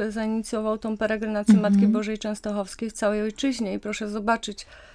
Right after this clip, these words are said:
Speaker 1: ja też wierzę, że to z jego inicjatywy jakby wyszła, wyszła sprawa peregrinacji patronki Warszawy i Strażniczki Polski.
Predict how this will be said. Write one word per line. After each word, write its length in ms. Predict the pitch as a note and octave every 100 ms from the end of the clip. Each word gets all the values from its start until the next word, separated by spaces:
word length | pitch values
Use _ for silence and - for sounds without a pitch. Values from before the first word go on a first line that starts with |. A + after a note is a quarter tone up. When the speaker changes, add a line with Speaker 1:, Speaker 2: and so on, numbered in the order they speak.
| - - -
Speaker 1:
ja 120 | G#3+
też 280 | A3 A3+ A3
wierzę, 300 | A3 G#3+ A3
że 140 | G#3+
to 160 | G#3+ A3
z 60 |
jego 260 | A3+ A#3+ G#3
inicjatywy 760 | A#3+ A#3+ A#3+ A#3+ C4 C4 A3+
jakby 380 | G#3+ G3+ G3+ G#3+
wyszła, 640 | G#3 G#3+ - A#3 G#3+ E3
wyszła 340 | G#3 A3 - A3
sprawa 420 | - A3 G#3+ G#3+
peregrinacji 920 | G#3 G#3 G3+ G#3 G#3 G3+ - G#3+ G#3+ -
patronki 420 | G#3+ G#3 G3+ G3+
Warszawy 460 | G3+ G3 - G3+ G3+
i 40 |
Strażniczki 500 | - G#3+ G3+ - A#3
Polski. 560 | G#3+ G#3+ G3 - -